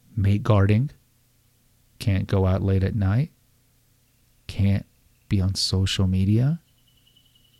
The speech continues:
can't be talking to your exes, can't be talking to any men. Prenup.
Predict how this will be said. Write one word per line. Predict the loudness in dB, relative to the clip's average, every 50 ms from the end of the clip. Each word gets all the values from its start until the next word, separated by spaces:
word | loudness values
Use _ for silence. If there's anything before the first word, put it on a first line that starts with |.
| _ _ _ _ _ _ -8
can't | -2 0 0 0 0 0
be | -2 -2
talking | 0 0 0 -2 0 0 0 -2 0
to | 0 0
your | 0 -2 -2 -2
exes, | -2 -2 -2 -2 0 0 0 0 0 -4 -10 -16 _ _ _ _ _
can't | -6 -4 -2 -2 -2
be | -4
talking | -2 2 2 2 4 4
to | 4 6
any | 8 8 8
men. | 8 6 6 4 2 -2 -4 -10 _ _ _ _ _ _ _ _ _ _ _ _ _ _ _ _ _ _ _ -20 -20 -20 -20 -20 -20 -20 -20 -20 -20 -20 _ _ _ _ _ _ _ 2 6
Prenup. | 8 8 8 8 6 4 2 0